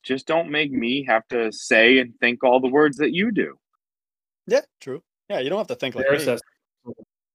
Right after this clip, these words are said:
Speaker 2: Yeah, you don't have to feel the way that I do. I mean, shit. If you think you're a hundred percent correct, then you do what you do. You know?
Speaker 3: Exactly.
Speaker 2: And, and that, and
Speaker 3: Like,
Speaker 2: that goes
Speaker 3: "Hey,
Speaker 2: for
Speaker 3: you
Speaker 2: everything.
Speaker 3: do you and I'll do me."
Speaker 2: Hmm?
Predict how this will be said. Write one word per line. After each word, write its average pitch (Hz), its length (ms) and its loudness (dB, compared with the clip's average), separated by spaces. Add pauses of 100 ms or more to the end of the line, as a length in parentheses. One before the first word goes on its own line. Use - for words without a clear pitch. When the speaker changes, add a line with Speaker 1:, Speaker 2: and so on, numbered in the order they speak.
(340)
Speaker 2:
Yeah, - 120 -4
you 156 140 -6
don't 247 200 -2
have 190 140 -4
to 139 80 -16
feel 175 320 -6
the 127 80 -6
way 131 160 0
that 120 140 0
I 160 120 0
do. 120 180 -4
I 120 60 -6
mean, 127 180 -10
shit. 190 300 -8 (460)
If - 160 -20
you 160 160 -8
think 170 260 -8
you're 180 320 0
a 156 40 -2
hundred 175 200 -6
percent 175 300 -8
correct, 165 400 -2
then 127 160 -10
you 131 160 -10
do 151 200 -12
what 151 160 -14
you 151 60 -14
do. 175 300 -10 (880)
You 131 60 -12
know? 131 80 -4
Speaker 3:
Exactly. 151 400 -2 (1120)
Speaker 2:
And, 165 180 -10
and 185 140 -10
that, 240 180 -6
and 196 80 -4
Speaker 3:
Like, - 140 2
Speaker 2:
that - 60 -4
goes 139 120 -2
Speaker 3:
"Hey, 147 120 6
Speaker 2:
for 131 40 4
Speaker 3:
you 139 100 8
Speaker 2:
everything. 151 180 2
Speaker 3:
do 170 60 8
you 180 160 12
and 147 80 6
I'll 139 160 8
do 156 100 2
me." 127 280 4 (1400)
Speaker 2:
Hmm? 156 140 -6